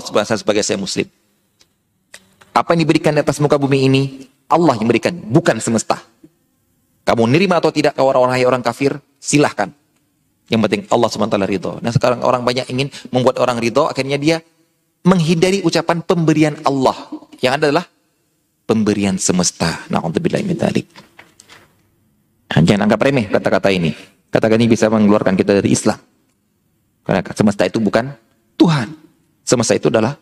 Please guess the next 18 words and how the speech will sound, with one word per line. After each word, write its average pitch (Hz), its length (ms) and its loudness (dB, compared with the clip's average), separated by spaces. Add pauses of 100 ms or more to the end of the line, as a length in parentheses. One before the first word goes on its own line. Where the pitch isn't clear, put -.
(240)
makhluk. - 480 0 (1040)
Alam. 139 480 -2 (720)
Selain 123 400 0
Allah, 190 320 2 (240)
itu 156 160 2
alam. 131 480 0 (160)
Kalau 120 160 2
kal-, 127 80 0
kal-, 135 240 2
kal-, 127 240 0
kalian 135 320 0
mengatakan 127 320 -4 (240)
alam 180 400 2
yang 139 240 -2
memberi, 175 640 0 (1300)
maka 95 240 0
dia 98 160 0 (240)
telah 117 400 -2